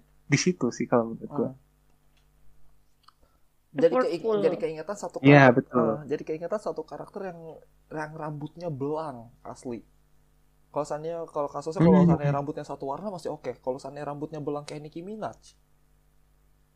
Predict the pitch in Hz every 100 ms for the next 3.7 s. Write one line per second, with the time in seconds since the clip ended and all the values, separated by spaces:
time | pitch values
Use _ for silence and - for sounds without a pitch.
0 | _ _ - 269 160 143 143 135 - -
1 | 247 254 - 285 - 285 269 262 262 240
2 | 269 294 277 294 311 247 156 151 135 214
3 | - 175 139 151 156 165